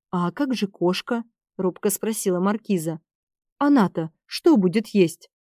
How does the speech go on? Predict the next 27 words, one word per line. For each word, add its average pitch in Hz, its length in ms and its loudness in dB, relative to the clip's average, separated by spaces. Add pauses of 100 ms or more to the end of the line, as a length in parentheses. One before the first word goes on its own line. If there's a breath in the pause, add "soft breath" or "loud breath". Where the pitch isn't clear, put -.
"Чтобы 202 400 4
я 220 160 6
больше 226 360 4
про 233 180 4
неё 233 280 6
не 233 140 4
слышал", 214 560 4 (220)
отрезал 202 480 2
герцог. 190 520 0 (200)
"Ваша 196 360 4
кошка — 202 520 0 (240)
ваши 208 320 2
проблемы". 196 640 4 (480)
"Это 214 220 2
подарок 240 420 2
императрицы. 285 800 2 (300 soft breath)
Её 214 200 4
величество 220 640 2
будет 202 340 4
недовольно". 208 840 6 (220)
"Императрица 196 840 4
скоро 214 360 2
станет 214 440 4
совсем 220 600 2
не 196 100 6
до 196 160 4
кошек, 190 540 0